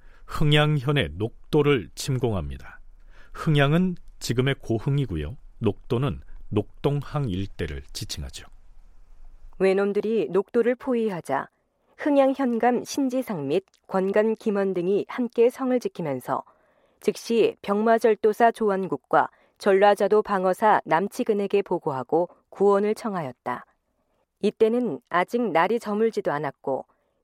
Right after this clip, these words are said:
Speaker 2: 조원국과 남치근은 불과 삼십 리 밖에 있으면서도 그날로 달려가서 구원하지 않았다. 그 다음 날에야 남치근이 대군을 거느리고 당도하자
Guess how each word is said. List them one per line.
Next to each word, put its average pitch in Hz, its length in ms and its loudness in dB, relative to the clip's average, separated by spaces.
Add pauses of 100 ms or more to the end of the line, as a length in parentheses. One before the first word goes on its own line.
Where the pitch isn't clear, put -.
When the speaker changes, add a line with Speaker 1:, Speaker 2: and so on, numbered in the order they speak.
Speaker 2:
조원국과 214 640 2
남치근은 185 720 -4 (240)
불과 233 340 2
삼십 285 400 -6
리 262 140 0
밖에 214 320 0
있으면서도 156 720 -4 (380)
그날로 220 400 4
달려가서 202 680 0
구원하지 214 560 -2
않았다. 135 520 -8 (1160)
그 254 200 2
다음 220 300 0
날에야 160 460 0 (320)
남치근이 202 720 0
대군을 226 460 0
거느리고 208 500 -2
당도하자 156 680 -2